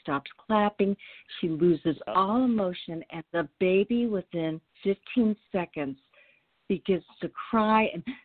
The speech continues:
Speaker 1: clap its hands. And, I mean, I think it's a little boy, if I'm not mistaken, but really,
Speaker 2: Yeah, it is.
Speaker 1: really,
Speaker 2: It is.
Speaker 1: really wanting to, to get mom's attention. And, of course,
Speaker 2: Yep.
Speaker 1: she keeps that still face. I, I implore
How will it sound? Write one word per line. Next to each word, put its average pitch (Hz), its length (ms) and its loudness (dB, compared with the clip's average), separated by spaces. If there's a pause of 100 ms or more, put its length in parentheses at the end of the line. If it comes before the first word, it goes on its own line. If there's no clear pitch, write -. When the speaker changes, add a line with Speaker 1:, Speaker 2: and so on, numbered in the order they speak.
(160)
Speaker 1:
clap 247 400 2
its 220 140 -6 (140)
hands. 214 500 0
And, 196 120 -8 (100)
I 196 120 -6
mean, 190 160 -6
I 202 100 -8
think 320 200 -8
it's 427 140 -8
a 208 40 -4
little 175 220 0
boy, 190 320 -4
if 247 140 -8
I'm 143 140 -6
not 147 200 -8
mistaken, 196 520 0
but 160 160 -4
really, 277 520 2
Speaker 2:
Yeah, 277 140 4
it 233 80 -6
is. 214 220 -4 (140)
Speaker 1:
really, 269 440 2
Speaker 2:
It 226 100 2
is. - 20 0
Speaker 1:
really 247 240 0
wanting 214 720 -2 (100)
to, - 60 -18 (320)
to 233 60 0
get 220 240 -2
mom's 220 340 0
attention. 196 800 -10
And, 160 140 -8
of 160 120 -10
course, 165 220 0 (260)
Speaker 2:
Yep. 110 280 0
Speaker 1:
she 175 100 -12 (120)
keeps 202 300 0
that 147 180 -2 (180)
still 160 320 -8
face. 147 280 2 (640)
I, 180 200 0 (580)
I 165 140 -4
implore 170 480 -8